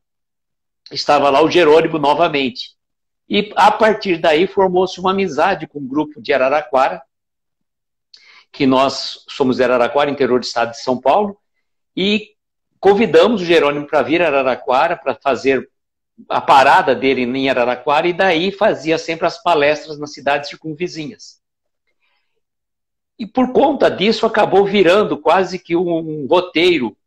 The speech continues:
Todo o aniversário do Jerônimo, que primeiro de novembro, o Jerônimo nasceu em primeiro de novembro de mil novecentos e trinta e nove. Então, todo mil, todo primeiro de novembro, o aniversário de Jerônimo era lei,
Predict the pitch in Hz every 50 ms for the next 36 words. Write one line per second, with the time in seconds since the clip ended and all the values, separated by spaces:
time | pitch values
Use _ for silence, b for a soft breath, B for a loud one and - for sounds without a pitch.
0 | _ _ _ _ _ _ _ 170 180 214 208 208 202 165 165 147 165 143 - -
1 | 143 135 131 135 127 131 117 135 131 123 127 127 131 127 127 127 123 - - -
2 | 123 120 117 117 - - - _ - 147 139 135 143 151 143 131 120 107 127 135
3 | 151 165 131 117 143 170 190 156 127 - - _ _ _ _ _ _ _ _ _
4 | _ _ _ _ - 117 110 131 135 143 151 147 147 143 143 131 - - 151 139
5 | 131 - 135 131 151 156 151 151 135 120 143 147 151 151 147 135 143 156 156 151
6 | 135 - - 147 147 143 143 139 - - 165 170 - 180 170 127 117 110 104 -
7 | - _ _ _ _ _ _ _ _ _ _ _ _ _ _ _ _ _ 185 185
8 | 180 185 202 208 233 240 254 226 - - _ - 147 147 147 165 180 185 - -
9 | - _ 180 196 214 220 214 - 196 180 143 151 151 143 135 160 160 170 175 131
10 | 123 143 151 165 185 196 190 190 190 196 165 - - 170 165 - 165 147 143 143
11 | 151 170 175 170 165 170 180 185 220 233 254 151 165 185 220 220 -